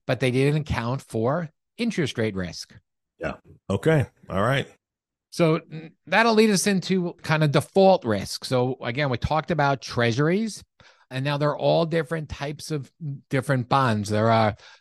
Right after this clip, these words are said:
Speaker 1: corporate bonds. And so if you're giving money to any type of corporation, they're gonna take that money and they're gonna go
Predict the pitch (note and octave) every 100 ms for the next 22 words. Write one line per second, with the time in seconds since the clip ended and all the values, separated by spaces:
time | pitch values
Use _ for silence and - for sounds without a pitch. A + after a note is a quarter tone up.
0 | _ - D#3+ - D3 G2+ G#2+ G2 F2+ F2+
1 | - - A2+ A2 G#2+ G#2 G2+ A2 G2+ A#2+
2 | A2 C3 B2+ B2 B2 B2 B2 A#2+ - A#2+
3 | A#2+ B2+ - D3+ G#3+ C#3+ B2 A#2+ A#2 -
4 | A#2+ A2 A#2+ A2 G#2 - G#2 A2 B2+ -
5 | - - G2+ B2 C#3+ B2+ C3 B2 B2+ B2+
6 | C3 F#3 D3+ B2+ A#2+ B2 A#2+ A#2+ A#2 A#2